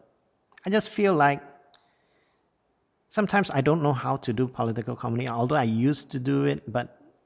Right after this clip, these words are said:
it was never really to my satisfaction because I always feel like, okay, s-, a politician does something stupid or says something stupid, and then I point it out and I frame it in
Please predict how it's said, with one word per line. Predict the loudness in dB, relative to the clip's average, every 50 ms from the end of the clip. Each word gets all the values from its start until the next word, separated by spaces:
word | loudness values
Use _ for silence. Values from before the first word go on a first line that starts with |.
| _ -6 -2
it | 0
was | 0 0 0 -2
never | -4 -2 -2 0 0 0
really | 0 0 0 0 -2
to | -4 -6 -6 -4 -2
my | -2 -2 -4
satisfaction | -6 -6 -6 -6 -4 -6 -6 -8 -8 -8 -6 -6 -6 -6 -8 -8 -6 -6
because | -6 -8 -8 -8 -8 -8 -6 -6
I | -4
always | -2 -2 -2 -4 -6
feel | -4 -4 -2 -2 0
like, | 0 -2 -4 -6 -10 _ _ _ _ _ -6
okay, | -4 -2 0 -2
s-, | -2 -2 -6 -16 _ _ -20 -16 -10 -8
a | -4
politician | 2 2 4 4 4 0 -2 -2 -2 0 0 0 2
does | 0 0 0 0
something | -4 -4 -4 -4 -6
stupid | -6 -6 -6 -6 -6 -6 -8
or | -8 -8
says | -4 -2 -2 -2 -2
something | -2 -4 -4 -4 -6 -6
stupid, | -6 -8 -8 -8 -8 -6 -4 -6 -6 -6 -6
and | -6 -4
then | -4 -6 -6 -8 -10
I | -10
point | -10 -10 -8 -6 -4 -4 -4 -6
it | -6 -6
out | -6 -6 -6
and | -8 -8
I | -6 -8 -8
frame | -10 -10 -8 -8 -6 -6 -6
it | -6 -8 -8
in | -8 -8 -8 -8 -8 -10 -10